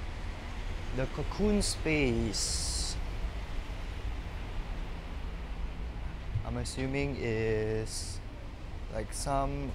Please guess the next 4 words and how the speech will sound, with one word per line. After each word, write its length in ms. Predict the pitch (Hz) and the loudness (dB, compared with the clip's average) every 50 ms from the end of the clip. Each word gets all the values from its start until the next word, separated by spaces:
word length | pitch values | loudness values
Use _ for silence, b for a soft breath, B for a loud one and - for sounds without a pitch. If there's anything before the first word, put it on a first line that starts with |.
| - - - | -2 -2 -4
co-working 840 | - - - 139 135 143 143 135 131 127 127 - - 139 131 135 135 | -2 2 4 4 6 6 6 6 4 4 2 0 0 0 0 0 0
space 760 | - - - - - 131 131 131 131 127 127 127 127 120 110 | 0 -2 0 2 2 4 4 4 6 6 6 6 4 4 4
and 300 | 110 110 104 104 107 107 - - - B B B B B - - - | 2 2 4 2 2 0 0 -2 -4 B B B B B -2 0 2
environment. 1040 | 110 113 110 110 110 120 117 127 131 131 139 139 143 147 147 147 151 156 156 151 151 | 2 2 2 4 6 6 6 6 6 6 4 4 4 4 4 4 4 4 2 2 2